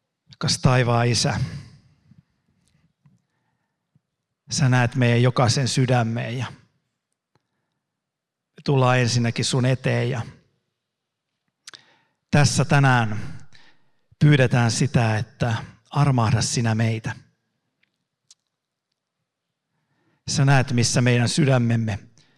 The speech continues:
on mennyt harhaan ja missä me olemme lähteneet pois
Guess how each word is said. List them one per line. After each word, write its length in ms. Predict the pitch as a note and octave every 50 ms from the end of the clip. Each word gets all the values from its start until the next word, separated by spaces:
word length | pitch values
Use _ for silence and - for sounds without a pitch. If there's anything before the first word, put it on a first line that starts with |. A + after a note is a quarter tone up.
| _ _ _ _ _
on 140 | - E3 C3
mennyt 560 | B2+ B2 B2 A#2+ A2 G#2+ A2 A2+ - - _ _ _ _ _ _ _ _ _ _ _ _ _ _ _ _ _ _ _ _ _ _ _ -
harhaan 760 | - - - C#3 C3 C3 C3 A#2+ G2+ G2 G#2+ A2 A#2 A#2+ A2+
ja 240 | A#2 C#3+ C#3 - - - _ _ _ - - - _ _ _ _ _ _
missä 300 | - C3+ C3 - - D3+
me 120 | B2+ B2+
olemme 460 | B2 B2 A#2+ A#2 A2+ A#2+ A#2 G#2+ - - - - _ _ _ _ _ -
lähteneet 840 | - C3 C3+ C#3+ C#3+ C3 C3+ B2+ - C3+ A#2 A2+ A2+ A2 A2 - - -
pois 720 | - C3+ C3 B2 A#2+ G#2+ - - - - - - _ _